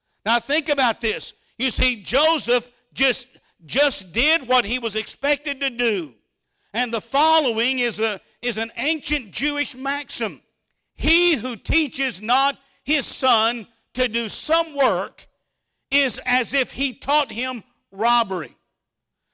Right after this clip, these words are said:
So if you're not gonna teach your sons how to work,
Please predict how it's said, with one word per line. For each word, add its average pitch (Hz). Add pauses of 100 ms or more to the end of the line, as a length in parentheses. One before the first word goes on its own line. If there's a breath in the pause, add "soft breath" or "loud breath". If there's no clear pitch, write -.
(140)
So 302
if 240
you're 359
not 330
gonna 277
teach 269
your 254
sons 262
how 254
to 220
work, 285